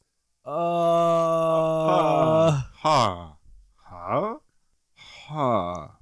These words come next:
Speaker 1: I'm back to Skinwalker.
Speaker 2: It's gotta be a Skinwalker, bro.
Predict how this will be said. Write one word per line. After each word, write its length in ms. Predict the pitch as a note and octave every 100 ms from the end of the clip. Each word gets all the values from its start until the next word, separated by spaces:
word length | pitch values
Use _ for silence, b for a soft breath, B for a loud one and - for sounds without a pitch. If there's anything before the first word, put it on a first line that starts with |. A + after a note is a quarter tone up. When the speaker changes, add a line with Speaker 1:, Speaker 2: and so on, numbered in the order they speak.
| - - - -
Speaker 1:
I'm 180 | F3
back 240 | F3+ F3 -
to 40 |
Skinwalker. 760 | E3+ - G3 D#3 - - - -
Speaker 2:
It's 200 | A3+ -
gotta 380 | - D4 D#4+ C4
be 180 | G3 B3
a 40 |
Skinwalker, 1160 | D4 - - B4 C#5 G#4+ F4 A#3+ G3+ - F3 E3
bro. 1160 | C#3+ D3 B2+ A#2 C#4 - C#4+ - C4 - -